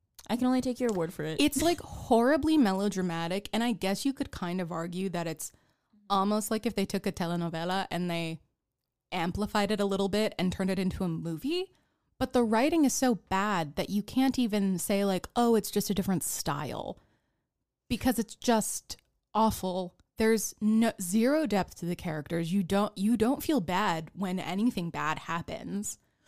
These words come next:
Speaker 2: The one good part, I will say, th-, and this
Speaker 1: Oh, yeah?
Speaker 2: <laughs> there's one good part.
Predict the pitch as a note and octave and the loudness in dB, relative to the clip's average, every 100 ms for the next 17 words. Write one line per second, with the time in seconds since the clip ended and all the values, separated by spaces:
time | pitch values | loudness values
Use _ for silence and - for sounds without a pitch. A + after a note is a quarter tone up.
0 | - - B3 B3 A#3 D#4+ D#4+ B3 B3+ - | -20 0 4 6 6 6 6 4 2 0
1 | C4 - F#3 F#3+ G#3+ - A#3 C4 C#4 _ | 0 0 0 -2 -2 0 0 0 -6 _
2 | _ _ - - F3 F#3+ G3+ - - F#3 | _ _ -16 -4 -2 0 0 0 -2 -2
3 | F3 G3 C#4+ - - C4+ A#3+ A3+ A#3+ C#4 | 0 -2 -4 -8 -8 0 2 4 6 6
4 | C#4 B3+ B3 F3+ D#3 | 4 2 2 -2 -2